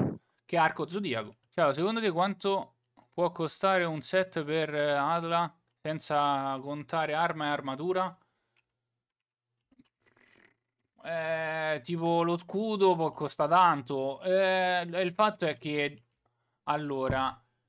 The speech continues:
a me non mi piace mai rispondere a sta domanda. Preferisco mille volte fare il restauro P G. Che cazzo vuol dire? Che me medesimo nella tua situazione attuale, in base a quello che c'è, e ti consiglio cosa ti potrebbe servire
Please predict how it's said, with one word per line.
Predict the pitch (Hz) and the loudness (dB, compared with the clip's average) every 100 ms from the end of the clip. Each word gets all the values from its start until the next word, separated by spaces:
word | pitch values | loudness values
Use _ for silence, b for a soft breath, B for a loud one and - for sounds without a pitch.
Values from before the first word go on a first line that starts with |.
| _ - | _ -12
a | 185 185 | -4 -2
me | 233 190 175 | 0 -2 -2
non | 185 214 | -2 0
mi | 208 | 2
piace | 202 180 175 | 4 4 2
mai | 180 196 185 | 2 2 2
rispondere | 175 175 170 160 151 | -2 -6 -6 0 0
a | |
sta | - 156 | 0 -4
domanda. | 147 143 131 131 131 131 131 | -2 0 0 0 0 0 0
Preferisco | 180 180 190 175 190 180 | -2 -2 -4 -4 0 0
mille | 180 208 214 196 | 0 -2 0 2
volte | 185 175 175 | 2 0 0
fare | 160 156 | 4 4
il | 147 | 4
restauro | 147 160 147 143 | 0 0 0 -2
P | 135 131 | -6 -8
G. | 135 131 | -8 -4
Che | 185 | -4
cazzo | 185 185 - 160 | -2 -4 -4 -4
vuol | 151 | -4
dire? | 151 190 185 | -4 -6 -4
Che | 180 175 147 | -2 0 0
me | 143 156 | -2 -4
medesimo | 165 190 196 208 175 165 156 | -4 -4 -4 -4 -4 -4 -2
nella | 151 151 160 | -2 0 0
tua | 165 247 202 | 2 2 2
situazione | 185 160 147 - 185 151 | 0 -2 -2 -2 -2 -2
attuale, | - 160 135 123 120 | -2 0 2 2 -2
in | 135 | 0
base | 180 170 139 | 4 4 2
a | |
quello | - 185 208 | -4 -4 -4
che | 247 | -4
c'è, | 247 262 208 | -4 -4 -4
e | |
ti | - | -6
consiglio | 160 160 - 156 139 | -8 -10 -8 -6 -4
cosa | 160 151 143 | -2 -2 -6
ti | - 139 | -8 -10
potrebbe | 143 139 139 165 | -8 -6 -6 -6
servire | 208 240 190 170 | -6 -4 -4 -4